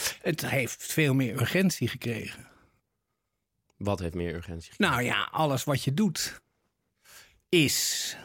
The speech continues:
Speaker 1: zeer eindig.
Speaker 2: Hm.
Speaker 1: En daar zou je je eigenlijk bewust van moeten zijn. Tijdens je hele leven.
Speaker 2: Want dat is altijd zo.
Speaker 1: Eigenlijk wel.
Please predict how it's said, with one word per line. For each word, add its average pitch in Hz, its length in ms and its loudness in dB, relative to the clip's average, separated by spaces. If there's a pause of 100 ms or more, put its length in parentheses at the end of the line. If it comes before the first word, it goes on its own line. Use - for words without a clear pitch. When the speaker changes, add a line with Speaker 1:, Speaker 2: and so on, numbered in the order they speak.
(280)
Speaker 1:
zeer 131 460 6
eindig. 156 800 0
Speaker 2:
Hm. 98 180 0 (300)
Speaker 1:
En 143 60 4
daar 131 100 4
zou 160 320 6
je 135 120 6
je 123 80 4
eigenlijk 135 800 0 (420)
bewust 143 360 6
van 139 140 6
moeten 117 260 4
zijn. 120 320 0 (880)
Tijdens 127 340 4
je 120 80 4
hele 113 220 2
leven. 131 520 2 (420)
Speaker 2:
Want 110 140 0
dat 101 80 0
is 90 160 -8
altijd 127 440 -2
zo. 76 200 -10
Speaker 1:
Eigenlijk 147 420 -2
wel. 165 360 -2